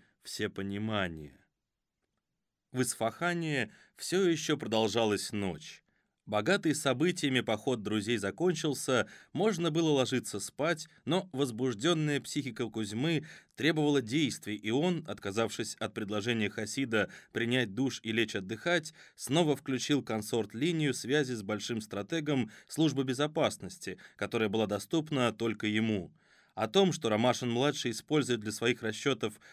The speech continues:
Паньтау инк-систему стратега, знали, не считая Хасида, всего четверо:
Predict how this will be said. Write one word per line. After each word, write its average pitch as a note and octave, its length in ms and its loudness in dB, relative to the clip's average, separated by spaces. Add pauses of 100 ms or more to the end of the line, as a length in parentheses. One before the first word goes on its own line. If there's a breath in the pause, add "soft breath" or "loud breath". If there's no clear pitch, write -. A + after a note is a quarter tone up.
(100)
Паньтау A#2+ 680 2
инк-систему B2 680 0
стратега, C3 720 0 (200 loud breath)
знали, C#3+ 420 0
не D#3 120 0
считая D3+ 360 0
Хасида, C3+ 600 0 (180 loud breath)
всего C3 300 -2
четверо: G#2 600 0